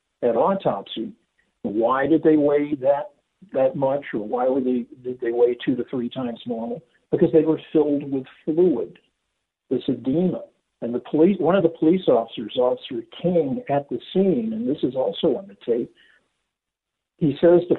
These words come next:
Floyd, "You're foaming at the mouth." And Floyd said, "Yeah, I was, I've been hooping."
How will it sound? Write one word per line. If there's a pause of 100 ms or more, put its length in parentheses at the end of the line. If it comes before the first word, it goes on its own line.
Floyd,
"You're
foaming
at
the
mouth." (760)
And
Floyd
said,
"Yeah,
I
was, (100)
I've
been
hooping."